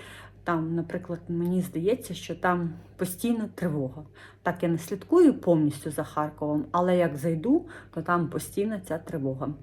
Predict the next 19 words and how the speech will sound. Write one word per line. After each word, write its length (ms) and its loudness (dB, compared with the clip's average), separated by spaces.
Дуже 280 -2
співчуваю 840 2
хар-, 260 -6
харківчанам 1120 0
і 300 4
терпіння 520 0
вам. 240 -2
Так, 300 -6
і 120 -4
шахеди, 540 6
бачу, 380 2
запустили. 760 0
У 40 -4
нас 200 -2
кожна 280 0
ніч 260 2
шахедами. 680 -2
Кожна 420 4
ніч 420 0